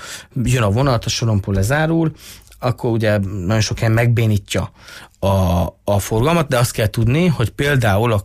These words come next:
a kisállomás és a nagyállomás közötti szakaszon, ahol a legtöbb ilyen vasúti átkelő van,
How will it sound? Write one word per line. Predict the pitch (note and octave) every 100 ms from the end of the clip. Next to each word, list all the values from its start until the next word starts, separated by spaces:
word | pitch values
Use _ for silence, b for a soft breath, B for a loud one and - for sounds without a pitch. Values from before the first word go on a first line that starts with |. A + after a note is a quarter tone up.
| -
a | A2
kisállomás | - D#3+ D#3 B2 A2+ G2 F2+
és | G2+ -
a |
nagyállomás | A#2 C#3+ C#3 A#2 G2+ F#2
közötti | - A2 G#2 -
szakaszon, | - A2 G#2 G#2 - G#2
ahol | F#2+ G2+
a | G2+
legtöbb | G#2 B2 - A2 G#2
ilyen | F#2
vasúti | G#2+ - - G#2+ F#2+ B B B
átkelő | - A2 - A2 G2 F#2+ F2+
van, | F2+ E3+ F#3